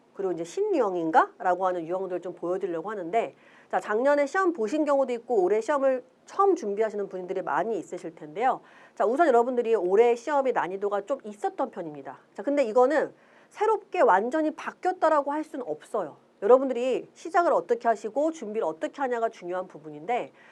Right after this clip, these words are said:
사회는 꾸준히 몇 년 전부터 수능형에 비슷하게 바뀌어져 왔어요. 근데 여기서 또 하나 저, 먼저 제가 설명드리면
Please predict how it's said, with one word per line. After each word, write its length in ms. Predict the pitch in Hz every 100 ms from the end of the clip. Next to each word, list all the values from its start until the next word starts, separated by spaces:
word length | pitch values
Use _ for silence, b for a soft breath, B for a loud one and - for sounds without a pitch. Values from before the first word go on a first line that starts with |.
| B
사회는 520 | - 381 392 381 359 339
꾸준히 440 | 403 403 415 381
몇 200 | 214 196
년 220 | 214 247
전부터 720 | 233 226 208 202 - 302 330 349
수능형에 720 | - 359 349 339 320 330 302
비슷하게 580 | - 202 - - 240 226
바뀌어져 640 | 233 - _ - 240 233 214
왔어요. 540 | 147 - - 175 135 b b
근데 160 | - 247
여기서 240 | 202 285
또 140 | 285
하나 140 | 269 254
저, 220 | 220 170
먼저 360 | 165 180 214 254
제가 160 | 190
설명드리면 720 | 202 269 262 - 151 214 233